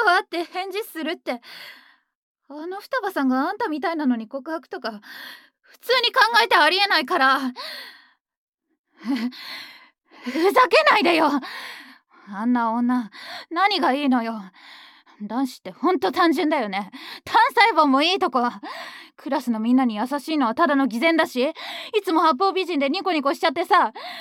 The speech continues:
先生にも媚び売ってるのバレバレだし、どうせ内申点目当てのいい子アピールよ。そうに決まってるから。そんなこ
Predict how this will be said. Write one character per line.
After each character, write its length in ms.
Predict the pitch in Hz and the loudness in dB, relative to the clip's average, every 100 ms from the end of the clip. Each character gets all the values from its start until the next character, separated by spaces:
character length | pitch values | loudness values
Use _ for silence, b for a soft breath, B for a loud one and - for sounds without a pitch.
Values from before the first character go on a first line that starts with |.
| B | B
先 200 | - 440 | -4 -2
生 120 | 440 466 | 0 0
に 100 | 349 | 2
も 120 | 302 | 0
媚 240 | 415 392 | 0 0
び 40 | 294 | 0
売 40 | |
っ 20 | |
て 100 | 233 | 0
る 120 | 370 | 0
の 100 | 359 | 2
バ 140 | 262 403 | 4 4
レ 100 | 415 | 4
バ 100 | 440 | 4
レ 120 | 427 | 6
だ 100 | 403 | 2
し、 260 | - 311 226 B B B - | 2 -4 -6 B B B -16
ど 120 | 208 | -12
う 60 | |
せ 120 | 240 262 | -6 -6
内 80 | 269 508 605 403 427 466 | -6 -12 -4 2 2 2
申 200 | 415 415 | -2 0
点 160 | 508 | 2
目 120 | 494 | 4
当 60 | 523 | 2
て 80 | 254 | 2
の 120 | 247 | 0
い 100 | 370 | -2
い 60 | 415 | 2
子 120 | 480 | 4
ア 60 | |
ピ 60 | 440 539 466 | 6 4 4
ー 20 | |
ル 60 | |
よ。 180 | 262 214 - 523 494 | 0 -4 -8 -10 -2
そ 140 | - 554 | 2 4
う 20 | 523 | 2
に 60 | |
決 120 | 277 | 2
ま 80 | 381 | 4
っ 40 | 539 | 4
て 120 | 571 | 4
る 160 | 539 | 4
か 140 | 508 440 | 4 6
ら。 280 | 349 392 214 349 480 427 B B _ B B 262 B B B B B B B B B _ _ _ _ _ _ _ - _ _ _ _ _ _ _ _ _ _ _ _ _ _ _ _ _ _ _ _ _ _ _ - - - | 6 4 0 -10 -12 -14 B B _ B B -18 B B B B B B B B B _ _ _ _ _ _ _ -20 _ _ _ _ _ _ _ _ _ _ _ _ _ _ _ _ _ _ _ _ _ _ _ -20 -20 -12
そ 60 | |
ん 140 | 240 294 | -8 -6
な 120 | 330 | -8
こ 340 | _ _ - | _ _ -20